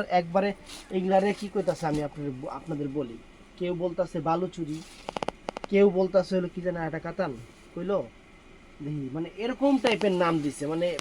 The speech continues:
ভাই, শাড়ির নাম যেটার যা আছে সেইটা আপনারা বলেন, মানে মার্কেট পাওয়ার লেগে এমন এমন নাম দিতাছে, আসলে এটা বালুচুরির মতোই নরম, এটা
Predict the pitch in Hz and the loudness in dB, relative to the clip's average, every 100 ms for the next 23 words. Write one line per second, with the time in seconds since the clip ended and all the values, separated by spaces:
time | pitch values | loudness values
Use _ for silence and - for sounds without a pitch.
0 | - 151 143 - - 226 214 214 240 226 | -4 0 0 -2 -8 -4 2 4 4 0
1 | 190 185 - - - - 135 185 226 202 | 0 0 -6 -20 -20 -14 0 6 10 10
2 | 143 175 185 190 180 196 175 185 185 185 | 8 6 6 6 4 -2 -2 -2 2 0
3 | 175 175 165 151 147 160 196 - - - | 2 0 0 -2 -4 -6 -8 -16 -20 -20
4 | - 165 175 190 190 180 202 - 208 202 | -10 -2 0 2 2 0 -4 0 2 4
5 | 208 208 208 196 220 233 226 220 208 208 | 4 2 0 -2 -2 -2 -2 0 2 2
6 | 208 208 208 - 185 120 - - - - | 0 -2 -2 -2 -4 -4 -10 -20 -20 -20
7 | - 165 208 214 202 165 175 214 226 233 | -14 -8 -2 0 0 2 2 0 0 0
8 | 190 175 180 180 151 107 131 | 0 0 0 2 2 -2 -10